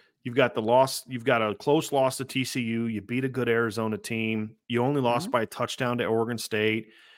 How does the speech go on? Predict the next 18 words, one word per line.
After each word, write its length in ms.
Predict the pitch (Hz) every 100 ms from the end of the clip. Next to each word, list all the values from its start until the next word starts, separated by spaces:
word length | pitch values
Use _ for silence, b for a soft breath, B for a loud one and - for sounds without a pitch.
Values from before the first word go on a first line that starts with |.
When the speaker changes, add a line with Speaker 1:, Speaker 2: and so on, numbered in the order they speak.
| B B
Speaker 1:
You 60 | 120
only 120 | 143
lost 320 | 127 127 -
by 160 | 123 117
an 120 | 110
overtime 400 | 117 131 131 123
to 40 | 120
Stanford. 500 | - 113 113 117 110
You 60 |
only 120 | 123
lost 180 | 123 120
by 120 | 123
a 40 | 120
touchdown 460 | - 127 - 120
to 60 | 113
U 140 | 117
S 140 | 120 -
C. 560 | - 117 117 113 110